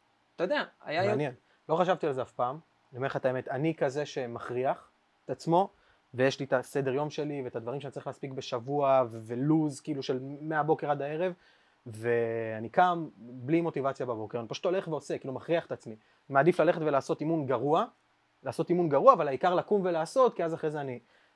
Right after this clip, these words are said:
Speaker 2: ומה שאתה אומר מעניין, כאילו, ביום שאני קם, רגע, שנייה, אין לי את האנרגיות האלה, ואני משלים עם זה ומקבל עם זה שזה בסדר שאין לי את האנרגיות האלה, יהיה לי הרבה יותר קל להחזיר את המוטיבציה אחרי זה. ויכול להיות, עוד פעם, גם כל אחד
Speaker 1: אנחנו
Speaker 2: שונה, אבל
Speaker 1: לוקחים ב-,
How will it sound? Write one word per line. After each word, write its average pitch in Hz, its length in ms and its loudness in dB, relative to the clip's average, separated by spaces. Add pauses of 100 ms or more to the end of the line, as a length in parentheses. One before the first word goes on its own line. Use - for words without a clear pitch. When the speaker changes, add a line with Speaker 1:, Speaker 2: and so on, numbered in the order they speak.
(120)
Speaker 2:
ומה 120 260 2
שאתה 233 120 0
אומר 247 180 0
מעניין, 196 440 -4
כאילו, 127 140 -8
ביום 165 260 0
שאני 175 220 -2
קם, 170 260 0
רגע, 151 200 -2
שנייה, 143 280 -10 (400)
אין 180 140 2
לי 180 60 2
את 175 100 -4
האנרגיות 120 440 -4
האלה, 117 300 -4 (540)
ואני 160 400 6
משלים 202 480 -2
עם 240 140 -2
זה 135 180 -2
ומקבל 127 560 0
עם 233 100 -4
זה 151 120 -4
שזה 127 220 -6
בסדר 226 440 0
שאין 170 180 -8
לי 175 60 -4
את - 80 -8
האנרגיות 160 380 -6
האלה, 208 160 0
יהיה 151 220 -2
לי 180 60 0
הרבה 180 140 0
יותר 180 140 -4
קל 196 120 0
להחזיר 139 260 -2
את - 40 -12
המוטיבציה 151 400 -6
אחרי 170 180 -2
זה. 131 80 -6 (800)
ויכול 117 760 6
להיות, 160 200 2
עוד 180 140 -2
פעם, 117 140 -8
גם 110 80 -10
כל 160 140 -2
אחד 170 80 2
Speaker 1:
אנחנו 170 180 4
Speaker 2:
שונה, 170 120 2
אבל 170 40 4
Speaker 1:
לוקחים 233 380 0
ב-, 220 200 0